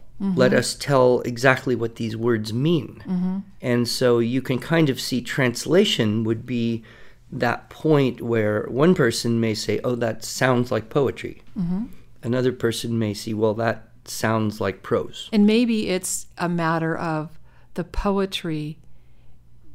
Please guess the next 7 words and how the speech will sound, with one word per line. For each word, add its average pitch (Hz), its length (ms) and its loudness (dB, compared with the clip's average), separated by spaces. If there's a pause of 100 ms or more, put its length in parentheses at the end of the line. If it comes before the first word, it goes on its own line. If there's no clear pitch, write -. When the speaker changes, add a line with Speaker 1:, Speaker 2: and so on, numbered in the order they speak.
(100)
Speaker 1:
being 185 220 2
a 160 40 -2
part 185 280 -2
of 160 60 -2
that 175 180 -4
linguistic 170 580 -6
marble 156 720 -4